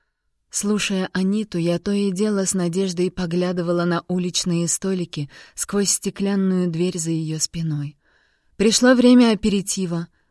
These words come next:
Мы находились на территории Рафаэля. Я боялась знакомить его со своей неаполитанской мамой и одновременно хотела их встречи. Я надеялась разглядеть между людьми и деревьями за стеклом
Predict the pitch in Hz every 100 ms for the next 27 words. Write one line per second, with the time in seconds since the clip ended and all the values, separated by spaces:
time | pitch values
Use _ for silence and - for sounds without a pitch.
0 | _ 180 208 208 208 190 208 208 208 208
1 | 214 214 214 214 208 202 196 - 220 233
2 | 190 143 - _ _ _ 190 196 190 208
3 | 208 202 170 185 185 202 196 185 190 185
4 | 190 190 175 185 190 190 185 185 180 185
5 | 180 185 180 - 185 180 202 226 165 139
6 | _ _ _ 190 190 170 180 160 196 240
7 | 190 151 139 135 _ - 196 175 214 202
8 | 196 190 - - - 190 156 - 156 139
9 | _ _ _ _ _ _ 208 233 240 240
10 | 254 233 220 - 220 196 220 226 240 233
11 | 220 214 190 202 180 202 233 226 196 175
12 | 208 233 240 196 190 185 185 180 - -
13 | 226 247 226